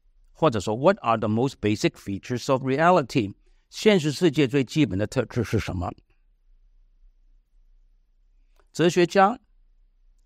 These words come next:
对形而上学的关注和他们的重视是五花八门的。意思就是说，有些哲学家是不重视形而上学的。自从康德，Immanuel Kant 以来，很多世俗的哲学家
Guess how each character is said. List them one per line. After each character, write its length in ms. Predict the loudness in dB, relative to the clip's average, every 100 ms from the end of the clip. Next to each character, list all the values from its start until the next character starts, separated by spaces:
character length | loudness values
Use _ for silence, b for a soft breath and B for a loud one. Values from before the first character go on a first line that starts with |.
| _
对 180 | 0 0
形 240 | 0 0 0
而 60 |
上 240 | 2 0 0
学 100 | -2
的 120 | -2
关 260 | 0 0
注 340 | 0 0 -2 -6 _ _ _
和 180 | -6 -6
他 180 | -2 0
们 140 | 0
的 100 | -2 -2
重 280 | -2 -2
视 260 | -4 -6 -8 -10 _ _ _ _ -8
是 160 | -2
五 220 | -2 -2 0
花 380 | 4 4 4 _ _ _ _ -20 _ _ -2
八 220 | 2 2
门 300 | 2 -2 -2
的。 180 | -2 -4 -8
意 160 | 0 0
思 160 | 0 -2
就 100 | -2
是 80 |
说， 240 | -2 -2 0
有 160 | 0
些 140 | 0 0
哲 160 | -2
学 140 | -2 -2
家 100 | -2
是 100 | -4 -8 -2
不 120 | -2
重 240 | 2 2
视 200 | 2 -2
形 200 | -2 -2
而 80 | -2
上 220 | -2 -6 -6
学 160 | -6
的。 160 | -4 -4 _ _ _ _ _ -4
自 100 | 0
从 180 | 2 0
康 300 | 2 2 2
德， 140 | 0
Immanuel 480 | -2 -2 2 2 0
Kant 440 | 0 0 0 -2
以 140 | -4 -2
来， 300 | -2 -4 -6 _ _ _ _ _
很 320 | -2 2 2 2
多 320 | 4 2 0
世 280 | -2 0 0
俗 160 | 2
的 120 | 0
哲 120 | 0 -2
学 160 | -2
家 320 | -2 0 -2